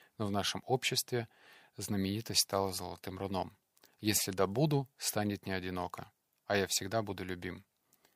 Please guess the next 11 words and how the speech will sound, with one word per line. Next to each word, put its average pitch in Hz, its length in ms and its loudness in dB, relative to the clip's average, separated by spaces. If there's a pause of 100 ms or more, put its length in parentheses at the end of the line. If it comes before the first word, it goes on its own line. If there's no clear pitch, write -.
(640)
Это 120 460 -2
версия 120 380 4
автора, 131 280 6
не 95 120 2
моя, 101 400 6 (300)
на 104 180 2
то, 101 380 -4
зачем 92 320 -6
мы 95 100 -4
выкладываем 92 520 -4
фотографии. 104 680 0